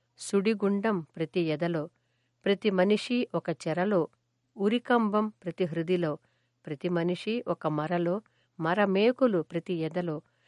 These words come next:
ప్రతి మనిషి ఒక సెగలో, పొగగొట్టం ప్రతి మదిలో, ప్రతి మనిషి ఒక పొదలో, బెబ్బులి రొద ప్రతి హృదిలో. ఇలా సాగుతుంది రచన.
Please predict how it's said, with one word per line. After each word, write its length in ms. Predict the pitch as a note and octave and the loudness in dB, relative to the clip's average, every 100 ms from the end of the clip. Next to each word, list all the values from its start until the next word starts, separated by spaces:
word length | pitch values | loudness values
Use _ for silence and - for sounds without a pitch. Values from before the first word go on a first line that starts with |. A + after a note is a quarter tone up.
| _ _ | _ _
ప్రతి 220 | A#3 A3+ B3+ | 2 4 4
మనిషి 540 | A3 B3 - C#4 C#4 G3+ | 4 2 2 0 0 -2
ఒక 180 | - | -4
సెగలో, 560 | G3 F#3 E3+ G3 F#3 D3+ - _ _ - | -4 -2 0 2 2 2 -6 _ _ 2
పొగగొట్టం 760 | F3 G3+ F#3+ G3 - - G#3+ | 4 6 6 4 4 0 0
ప్రతి 340 | G#3+ E3 D#3 F3+ | -2 -6 -2 0
మదిలో, 500 | D#3 D#3 F3 D#3 D3 _ _ _ _ _ | 0 0 0 0 -2 _ _ _ _ _
ప్రతి 240 | E3 E3 F3 | -6 -2 0
మనిషి 540 | E3+ F3+ - G#3 G#3 - | 0 -2 -2 -4 -4 -6
ఒక 180 | E3 D#3+ | -6 -8
పొదలో, 560 | - D#3 F3 F3 D#3 - _ _ _ - | -4 -2 0 0 -4 -8 _ _ _ -2
బెబ్బులి 580 | E3 F3 E3+ A#3 A#3+ G#3 | 2 2 2 0 2 4
రొద 260 | E3+ E3 | 4 4
ప్రతి 460 | D#3 - - D#3+ F3 | 0 -2 -8 -4 -4
హృదిలో. 520 | - D#3+ E3+ D#3+ C#3+ _ _ _ _ - | -4 -2 -2 -2 -6 _ _ _ _ 0
ఇలా 160 | E3 | 2
సాగుతుంది 460 | D#3 D#3 D#3 F3 F3 | 2 -2 -4 -2 -4
రచన. 320 | D#3 - D#3 | -4 -8 -10